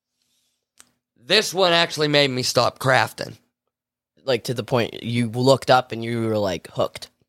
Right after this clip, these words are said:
Speaker 1: I had to rinse my brush out so the paint wouldn't dry.
Speaker 2: Okay.
Speaker 1: Yeah. Um,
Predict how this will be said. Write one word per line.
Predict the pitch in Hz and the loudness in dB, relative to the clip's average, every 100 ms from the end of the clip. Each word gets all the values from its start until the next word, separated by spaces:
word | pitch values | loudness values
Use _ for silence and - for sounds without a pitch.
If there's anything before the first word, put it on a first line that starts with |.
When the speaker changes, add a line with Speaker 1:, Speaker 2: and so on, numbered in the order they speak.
| - | -2
Speaker 1:
I | 165 170 | 2 4
had | 170 151 | 4 4
to | |
rinse | 143 147 143 - | 4 4 2 -2
my | 131 | 0
brush | 113 123 127 - | 2 4 4 2
out | 113 - - | 2 0 -2
so | 113 | -4
the | 110 - | -4 -6
paint | - 117 90 | -4 -4 -2
wouldn't | 101 - 104 | -4 -6 -4
dry. | 90 - - | -4 -4 -6
Speaker 2:
Okay. | 135 233 262 190 233 | -6 -4 -4 -4 -6
Speaker 1:
Yeah. | - 113 85 - _ - - - - _ | -2 0 -2 -8 _ -20 -20 -20 -20 _
Um, | - 147 135 113 101 | 0 2 4 0 -4